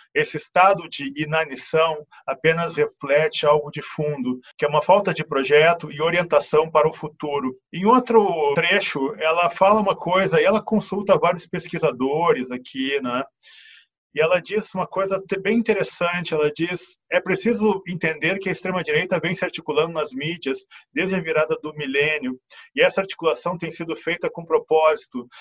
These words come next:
tentativa de coordenação de diferentes vertentes,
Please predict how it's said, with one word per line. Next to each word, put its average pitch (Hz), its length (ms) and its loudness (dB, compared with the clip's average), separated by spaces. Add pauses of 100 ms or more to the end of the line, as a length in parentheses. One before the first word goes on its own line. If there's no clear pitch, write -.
(140)
tentativa 165 500 -2
de 180 100 -8
coordenação 160 680 -2
de 151 100 -10
diferentes 156 680 -2
vertentes, 151 760 0